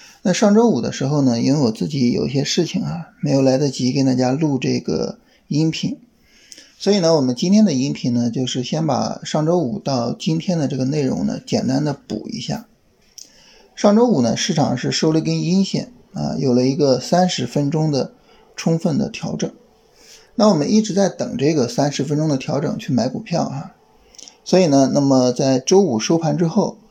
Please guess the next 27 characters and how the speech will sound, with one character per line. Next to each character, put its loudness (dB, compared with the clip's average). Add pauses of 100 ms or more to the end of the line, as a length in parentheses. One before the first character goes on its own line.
啊， -6
我 -4
们 2
就 2 (440)
去 -6
做 2
了 2
选 -2
股 -6
的 -8
这 -6
个 -4
工 -6
作 -10 (480)
啊。 -8
我 -6
还 0
特 -2
别 2
的 4
在 0
新 -2
米 -2
团 0
里 2
面 0
呢， -2